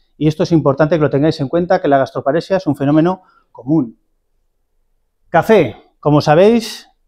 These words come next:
y aquí hay que puntualizar, el café está demostrado que puede beneficiar, ¿eh? Eh, y ser incluso un factor protector.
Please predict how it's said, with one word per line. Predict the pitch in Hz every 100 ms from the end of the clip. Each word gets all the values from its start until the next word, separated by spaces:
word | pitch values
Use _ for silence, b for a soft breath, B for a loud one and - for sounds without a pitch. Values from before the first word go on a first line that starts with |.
| _ _
y | 135
aquí | 131 170 165
hay | 151
que | 160
puntualizar, | 139 139 135 131 156 196 202
el | 139
café | 143 139 180 214 208 - _ _ _
está | _ 160
demostrado | 165 160 170
que | 156
puede | 156 190 175 156 - 143
beneficiar, | 147 143 139 147 - 180 175 123 - -
¿eh? | 165 202 -
Eh, | 131 120 110 _ _ _
y | 135
ser | - 175
incluso | 151 160 185 160
un | 131
factor | 139 135 170 139
protector. | 135 120 - 165 185 -